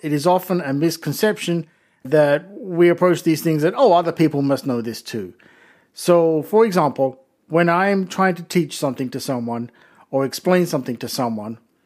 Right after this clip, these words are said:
I'll look at it and say, "Okay, I know from talking to them previously and from listening to them now," which is another key important thing here,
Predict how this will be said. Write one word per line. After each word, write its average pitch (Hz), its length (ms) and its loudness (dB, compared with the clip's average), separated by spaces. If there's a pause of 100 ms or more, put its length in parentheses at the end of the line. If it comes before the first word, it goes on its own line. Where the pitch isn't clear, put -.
(400)
I'll 156 720 0
look 185 240 -2
at 175 60 4
it 175 120 4
and 143 100 -8
say, 151 240 2
"Okay, 170 520 2
I 151 120 2
know 185 720 4
from 160 880 0 (120)
talking 180 320 0
to 165 80 -4
them 151 180 -2
previously 208 760 0
and 143 300 0
from 143 220 -2
listening 160 560 0
to 151 100 -4
them 135 180 -2
now," 170 460 -2 (220)
which 120 240 -8
is 139 100 -2
another 151 380 2
key 151 240 -4
important 151 420 -2
thing 175 200 -4
here, 120 340 -4